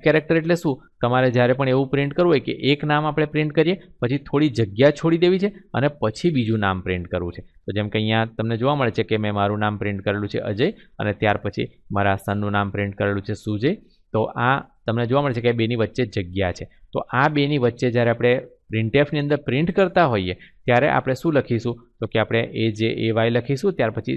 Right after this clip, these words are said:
સ્લેશ ટી લખીશું અને ત્યાર પછી તરત જ આપણે આ નામ લખી દઈશું.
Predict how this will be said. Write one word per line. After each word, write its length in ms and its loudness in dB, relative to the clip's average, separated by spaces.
સ્લેશ 460 0
ટી 360 -2
લખીશું 400 2
અને 180 2
ત્યાર 200 4
પછી 140 -2
તરત 240 2
જ 80 2
આપણે 180 0
આ 140 2
નામ 240 0
લખી 280 -4
દઈશું. 240 -6